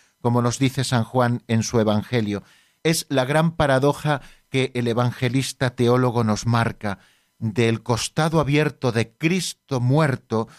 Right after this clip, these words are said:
brota para nosotros un torrente de vida. Esa paradoja de que de la muerte brota la vida, torrentes de agua viva brotan del lado derecho del templo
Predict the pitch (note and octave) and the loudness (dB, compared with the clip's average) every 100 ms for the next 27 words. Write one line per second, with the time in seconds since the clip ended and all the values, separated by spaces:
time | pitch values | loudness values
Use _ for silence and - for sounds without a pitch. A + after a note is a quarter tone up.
0 | _ C#3 C3 F3 F#3 F3 D#3+ C#3 B2+ A#2+ | _ -2 0 0 0 -4 -2 0 0 0
1 | - C#3 - C3+ - C#3+ C#3 - A2 C3 | 0 0 0 -2 2 2 0 -2 0 2
2 | C3+ C3 B2 G#2 G2+ A2 G2 F2+ - _ | 0 0 -2 0 0 0 0 -4 -8 _
3 | _ A#2 - B2+ B2 A#2+ C3 C3 A#2+ A2 | _ -4 -2 0 0 2 0 0 -2 -2
4 | A2 _ B2 G#2 C3 D#3+ D#3+ C#3+ C#3 A#2+ | -4 _ -4 0 2 2 2 2 2 0
5 | - - G#2+ B2 A#2+ - A#2 A2 G#2+ B2 | -2 -4 0 2 0 0 -2 0 2 2
6 | G2+ F#2+ - _ _ - A2+ C3 D3 C3+ | 2 -4 -10 _ _ -2 0 2 0 0
7 | - A#2+ - B2+ B2+ A#2+ G#2+ C3 A#2 G2+ | -4 -4 -2 0 2 0 2 2 2 0
8 | - _ _ _ G#2+ C#3 C#3+ C#3 C3+ B2 | -4 _ _ _ -2 0 0 0 2 2
9 | A2+ A2+ C3 B2 A2 G#2+ A#2 - B2 G#2+ | 2 2 2 0 -2 0 0 -2 -2 0
10 | F#2+ F2+ A#2 A#2 G2 F#2 F#2 | -2 -2 2 2 0 -4 -8